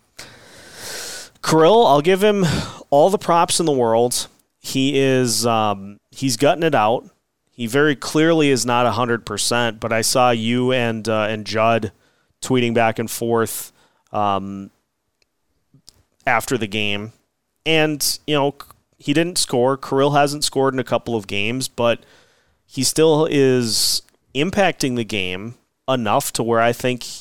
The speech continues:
you assume that at some point he's going to get back onto the score sheet. The nice thing about it, though, is that with him only having one goal so far, everybody else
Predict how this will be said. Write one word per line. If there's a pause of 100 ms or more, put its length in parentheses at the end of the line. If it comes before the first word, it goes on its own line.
you
assume
that
at
some
point
he's
going
to (800)
get
back (140)
onto
the
score
sheet. (480)
The
nice
thing
about
it,
though,
is
that (460)
with
him
only
having
one
goal
so
far, (600)
everybody
else